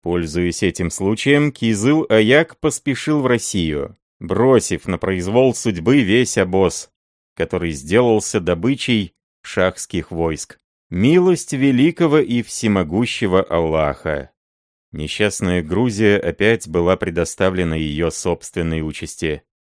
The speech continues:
И только смерть Аги Мохаммеда избавила её от нового страшного нашествия. А виновник персидских побед, граф Зубов,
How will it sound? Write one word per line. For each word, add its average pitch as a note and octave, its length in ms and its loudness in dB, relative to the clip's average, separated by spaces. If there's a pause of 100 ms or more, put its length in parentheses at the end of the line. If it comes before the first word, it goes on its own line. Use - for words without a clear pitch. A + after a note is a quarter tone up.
И D#2+ 100 -8
только C#3+ 280 0
смерть C#3 560 0
Аги A#2 300 2
Мохаммеда G2+ 720 2
избавила F#2+ 540 0
её E2+ 480 0 (300)
от G#2+ 240 -2
нового A#2 540 2
страшного F2 760 -2
нашествия. D#2 880 -6 (680)
А F2+ 80 2
виновник D#3+ 600 2
персидских D3 760 -4
побед, A2 640 0
граф F#2 420 0
Зубов, A2 680 -2